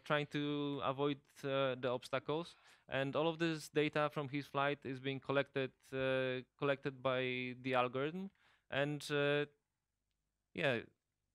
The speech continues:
you can see that, uh, it's not doing, it's not doing perfectly, but it's,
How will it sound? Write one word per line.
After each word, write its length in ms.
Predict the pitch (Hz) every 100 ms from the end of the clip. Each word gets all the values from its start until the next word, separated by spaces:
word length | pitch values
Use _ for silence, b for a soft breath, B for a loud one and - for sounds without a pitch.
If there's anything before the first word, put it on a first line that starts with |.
| _
you 140 | 139 147
can 180 | 165 156
see 300 | - 165 160
that, 240 | 151 147 -
uh, 420 | 147 139 139 139 135 _ _ _
it's 180 | 147 147
not 220 | 180 170
doing, 300 | 160 156 139 -
it's 140 | 143 139
not 160 | 165
doing 180 | 156 143
perfectly, 640 | - 147 139 147 151 160 196 _ _ _ _ _ _ _ _ _ -
but 120 | 127
it's, 120 | 143